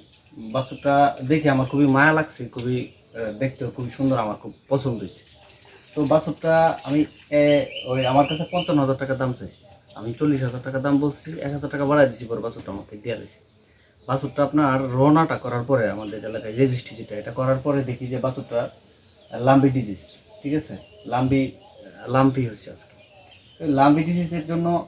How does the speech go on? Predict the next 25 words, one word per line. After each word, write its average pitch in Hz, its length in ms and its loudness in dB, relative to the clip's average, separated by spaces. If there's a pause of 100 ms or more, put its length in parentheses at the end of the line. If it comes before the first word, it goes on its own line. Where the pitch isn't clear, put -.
(140)
এটা 151 220 -4
হচ্ছে 151 220 -4
আপনার 151 240 2 (100)
পিছনে 160 320 -2
দুইটা, 139 440 2
ছোট 147 200 -4
ছোট 135 100 -8
দুইটা 127 360 -2
ছিল। 98 180 -14 (320)
তো 127 300 -4
এই, 151 520 6 (200)
এর 143 140 2 (520)
যতক্ষণ 147 340 2
আমি 147 200 8
দেখতে 165 300 2
পারছি 156 320 -2
যে 160 80 0
এটা 160 160 -2
লাম্বিতে 143 420 2
আক্রান্ত, 151 360 -2
ততক্ষণে 135 500 0
আমার 120 240 0
এটা 113 340 -4
ইয়া 131 180 2
হ-, 123 200 -6